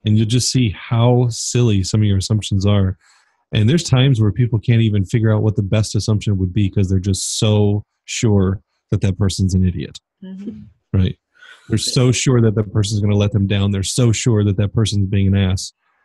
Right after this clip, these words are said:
Speaker 1: And so I, I kinda go the other way of, like, "Oh, if you're gonna assume, then what's the best that could happen? What's the best of that person's actions? What's the best intention behind that thing that's confusing you?"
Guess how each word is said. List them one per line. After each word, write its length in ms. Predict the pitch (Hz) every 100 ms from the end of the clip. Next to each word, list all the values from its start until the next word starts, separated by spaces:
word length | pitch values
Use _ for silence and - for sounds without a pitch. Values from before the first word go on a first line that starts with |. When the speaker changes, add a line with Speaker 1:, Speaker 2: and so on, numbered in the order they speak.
| _ _
Speaker 1:
And 280 | 120 107 101
so 440 | - 113 104 95 - - -
I, 260 | 110 110 123
I 140 | 113 127
kinda 300 | - 127 110
go 260 | 113 110 107
the 140 | 104
other 160 | 110 110
way 160 | 104 110
of, 100 | 101
like, 180 | 98 -
"Oh, 80 | 160
if 80 | 131
you're 80 |
gonna 180 | 127 127
assume, 320 | 107 - 127 107
then 120 | 104
what's 220 | 107 -
the 60 | 92
best 280 | 127 143 -
that 140 | 101 -
could 120 | 92 -
happen? 320 | - - 123 _ _ _ _ _
What's 160 | 120 -
the 80 | 117
best 380 | 98 127 - 110
of 100 | 98
that 180 | 98
person's 400 | - 104 101 92
actions? 380 | 95 92 104 98
What's 160 | 104 -
the 80 | 104
best 320 | 101 110 -
intention 560 | 95 107 98 101 92 - _ _ _
behind 340 | 110 90 104 104
that 140 | 98
thing 160 | 110 104
that's 160 | 95 -
confusing 560 | 95 - 104 101 95
you?" 180 | 92